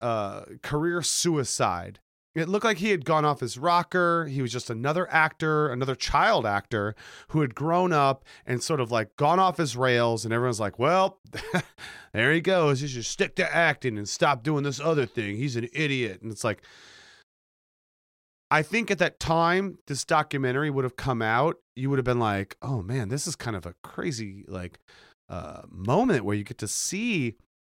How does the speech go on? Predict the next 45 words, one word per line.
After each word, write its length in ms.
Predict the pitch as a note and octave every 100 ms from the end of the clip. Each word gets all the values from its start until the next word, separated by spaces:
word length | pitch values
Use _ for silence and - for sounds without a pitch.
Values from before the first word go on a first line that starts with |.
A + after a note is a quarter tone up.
| _
this 180 | C#3+ -
guy 400 | - D#3 G#3 D#3+
kind 220 | - C3
of 100 | A2 -
unfolding." 1120 | D3 C#3 - - C3 D#3 A#3 C3+ G2+ F#2 G#2 _ _ _
Sort 220 | - F#3+ F3+
of 100 | C#3+
like, 380 | D3 A#2+ A#2 - - _
here's 260 | - C#4+ -
this 120 | D#3+
guy 220 | F3+ A3
that 140 | A3 D3
was 100 | A#2+
like, 180 | A#2 - G#2
he 100 | C#4
had 140 | D#3
won 180 | C3 E3+
an 120 | A#2
Oscar 500 | A2 C#3+ D4 - D3
at 120 | G#2+
this 180 | G#2+ F#2
point. 340 | - G#2+ F#2 G#2
He 80 |
had 100 | C#3+
already 300 | B2 D#3 E3+
done 320 | A2+ C#3+ D#3+ A#2+
Walk 300 | C3+ D3 -
the 80 |
Line 340 | A2+ A2 C#3 D#3+
and 180 | G#2+ -
played 220 | A#2+ G#2
Johnny 240 | G#2 G2
Cash. 480 | G2 - D3 G3 -
He'd 80 | G#2
done 160 | G2+
Gladiator. 800 | F#2+ G2+ G#2+ C3+ F3 F#3 F#3+ G#3 - - -
He'd 140 | C#3
done 160 | C#3 B2+
all 160 | D3
these 260 | F#3+ G#3+ - - -
amazing 560 | - C#3 D3 F#3 F3 E3+
roles 480 | B2+ C3 C3 D#3 -
where 400 | C3 A#2 A2+ G#2+ - - -
he 560 | - F3 F3+ F3+ F3 -
was 760 | A#2 C#3 C#3+ C#3+ C#3 C3+ -